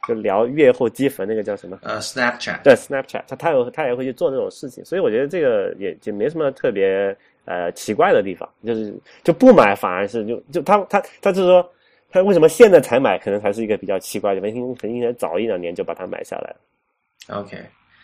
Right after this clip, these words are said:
Speaker 2: 呃，Twitch点T V，我觉得我们，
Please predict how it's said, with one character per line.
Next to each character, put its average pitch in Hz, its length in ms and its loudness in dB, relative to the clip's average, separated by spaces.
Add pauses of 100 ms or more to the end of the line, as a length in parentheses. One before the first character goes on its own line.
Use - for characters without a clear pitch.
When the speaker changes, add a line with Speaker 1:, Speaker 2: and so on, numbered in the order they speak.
(400)
Speaker 2:
呃 104 520 -6
，Twitch - 400 -6
点 90 200 -8
T 117 200 -8
V， 127 240 -12 (140)
我 92 60 -16
觉 92 140 -14
得 104 400 -8 (480)
我 95 100 -16
们， 120 380 -14